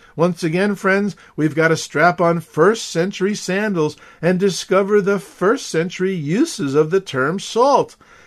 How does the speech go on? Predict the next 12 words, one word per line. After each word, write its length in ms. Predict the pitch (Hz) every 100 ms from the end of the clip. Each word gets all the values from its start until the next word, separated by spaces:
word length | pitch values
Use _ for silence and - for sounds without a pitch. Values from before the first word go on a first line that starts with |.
| _
because 520 | 185 - 190 185 - - -
salty 720 | - - 170 214 294 285 175
conversations 1400 | 156 - 165 175 147 135 123 - 165 277 302 156 127 139 - - -
meant 380 | 147 165 175 165 -
adding 420 | 143 180 180 185
spice 720 | 160 - - - 139 165 131
to 180 | - 135
discussions, 880 | 117 120 - 127 123 - 113 107 - - - _
penetrating 720 | - 208 220 220 190 185 185
to 240 | 175 165 165
deeper 580 | 117 131 170 185 160 135
levels, 600 | 127 123 117 110 104